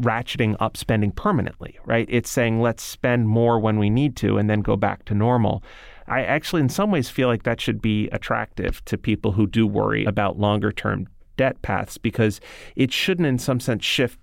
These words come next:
trajectory. It may be a one-off shift up in debt levels, um, during a downturn, but it, it shouldn't be kind of permanently ratcheting up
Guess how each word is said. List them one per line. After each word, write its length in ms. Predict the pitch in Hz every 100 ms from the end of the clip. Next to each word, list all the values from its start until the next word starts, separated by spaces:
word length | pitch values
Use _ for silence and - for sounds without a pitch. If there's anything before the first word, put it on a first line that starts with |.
| -
trajectory. 680 | - 123 127 113 - 101 101
It 120 | 117
may 240 | 165 220 214
be 200 | 151 139
a 60 |
one-off 460 | 110 123 120 104 -
shift 320 | - 104 -
up 220 | 98 98 -
in 200 | 101 95
debt 280 | 98 -
levels, 580 | 98 95 - 78 - - -
um, 280 | 101 95
during 340 | 95 104 101 101
a 60 |
downturn, 640 | 95 101 98 101 92 85 - - - - -
but 140 | 131 131
it, 140 | -
it 140 | 131 127
shouldn't 300 | - 175 156
be 80 | 131
kind 180 | 123
of 80 | 110
permanently 460 | - - 143 131 110
ratcheting 600 | 101 101 104 - 101 95
up 320 | - 104 -